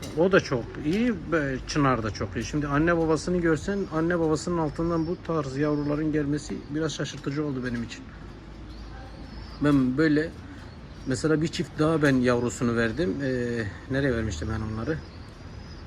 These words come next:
Bursa'ya mı verdim? Yok,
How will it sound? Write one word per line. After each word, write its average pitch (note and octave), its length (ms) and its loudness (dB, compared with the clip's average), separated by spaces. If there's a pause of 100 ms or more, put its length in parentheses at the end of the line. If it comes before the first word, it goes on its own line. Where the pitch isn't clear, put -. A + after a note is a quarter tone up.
(1080)
Bursa'ya D#3 380 -2
mı C3+ 100 0
verdim? G#2 240 -4 (240)
Yok, C3 160 2